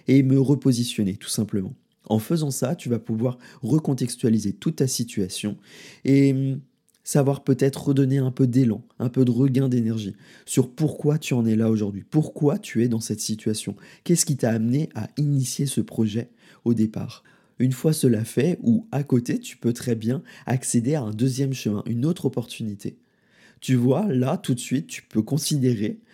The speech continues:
que cette impasse, ce point de blocage, ce péage que tu peux avoir, eh ben, ce n'est pas une impasse, ce n'est pas une porte trompe-l'œil sur un mur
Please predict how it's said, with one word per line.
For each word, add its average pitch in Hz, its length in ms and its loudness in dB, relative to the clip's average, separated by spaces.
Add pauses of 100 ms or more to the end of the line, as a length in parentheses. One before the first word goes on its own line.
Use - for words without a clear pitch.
(200)
que 135 160 4
cette 131 300 0
impasse, 123 480 -4
ce - 160 0
point 143 240 -2
de 135 40 0
blocage, 110 500 0
ce - 180 2
péage 151 480 0
que 131 80 2
tu 117 180 -4
peux 113 160 0
avoir, 113 540 -2 (440)
eh 117 120 4
ben, 131 200 2
ce 131 140 -2
n'est 123 160 4
pas 165 460 -2 (260)
une 117 160 0
impasse, 120 460 -4
ce - 160 -4
n'est 131 140 0
pas 156 180 -2
une 131 160 -2
porte 131 300 -6
trompe-l'œil 135 480 -4
sur 120 240 -6
un 101 100 0
mur 123 260 -2